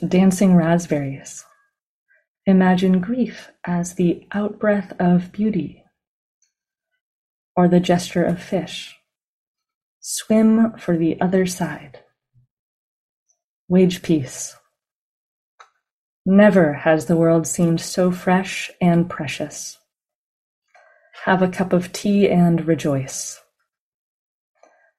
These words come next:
Act as if armistice has already arrived.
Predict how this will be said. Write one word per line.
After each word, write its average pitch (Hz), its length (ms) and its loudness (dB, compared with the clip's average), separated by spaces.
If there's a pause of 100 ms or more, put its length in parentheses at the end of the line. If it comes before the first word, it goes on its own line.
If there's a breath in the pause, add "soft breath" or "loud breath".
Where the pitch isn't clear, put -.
(120)
Act 180 320 -2 (100)
as 170 240 -2
if 170 220 0
armistice 180 680 0
has 165 260 -6 (100)
already 170 760 0
arrived. 123 720 -6